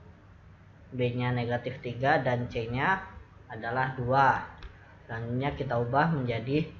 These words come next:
bentuk persamaan kuadrat. Kita misalkan yang pertama lima log X sama dengan P. Maka kita ubah menjadi P kuadrat dikurang tiga P tambah dua sama dengan nol.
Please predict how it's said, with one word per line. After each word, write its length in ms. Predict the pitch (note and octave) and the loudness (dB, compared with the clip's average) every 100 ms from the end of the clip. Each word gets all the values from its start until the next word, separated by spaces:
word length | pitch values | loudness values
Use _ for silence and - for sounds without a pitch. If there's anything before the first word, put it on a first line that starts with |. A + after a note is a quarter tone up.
| - - | -20 -16
bentuk 400 | B2 B2 C#3+ C#3+ | -10 -2 -2 -2
persamaan 560 | - B2 B2+ A#2+ B2 C3 | -4 -4 -2 0 0 -2
kuadrat. 560 | C3 B2 B2 D3 D3 - - - - - - - - - | 0 0 4 6 6 4 -10 -18 -20 -20 -20 -20 -20 -20
Kita 160 | - B2 | -6 -2
misalkan 640 | B2+ B2 B2 B2 C#3+ F3 | 0 0 0 6 8 8
yang 160 | D#3+ C3+ | 8 0
pertama 400 | B2+ A#2+ A#2+ C#3+ D3+ | 0 0 2 4 4
lima 320 | C3+ C3 C3 | 2 2 4
log 320 | C3+ D#3 - - | 4 4 0 -2
X 240 | C#3+ D3 | -2 -2
sama 160 | B2 A#2+ | -4 -4
dengan 320 | A#2 A#2+ C3 A#2+ - | -4 -2 -4 -4 2
P. 320 | C#3+ B2 - - - - - - | 4 4 0 -10 -20 -20 -20 -20
Maka 420 | - G#2+ - C#3 D#3 | -14 -8 2 2 4
kita 240 | B2 A#2 | 0 0
ubah 240 | A#2+ C3+ | 0 -2
menjadi 480 | C3+ A#2 A#2 C#3+ F3 - | 0 -2 -2 -4 -4 0
P 240 | C#3 C3 | 2 2
kuadrat 800 | - B2+ A2+ A#2+ B2+ C#3 F#3 - | 2 0 0 0 4 6 4 0
dikurang 480 | C#3 - A#2 A#2 A#2+ | -10 -6 -4 -4 -4
tiga 320 | C#3 A#2+ A#2+ | -6 -6 -6
P 400 | - - C3+ E3+ | -6 0 2 2
tambah 480 | - G#2+ G#2+ A#2+ A#2+ | 0 -6 -2 -4 -2
dua 400 | B2 A#2 A#2+ D#3 | -4 -2 2 2
sama 320 | E3 A#2 A2+ | 2 -4 -6
dengan 320 | A2 A2 B2 C3 B2 A#2 | -8 -8 -6 -6 -10 -6
nol. 400 | A#2+ B2+ A#2+ G#2 | -2 0 -2 -4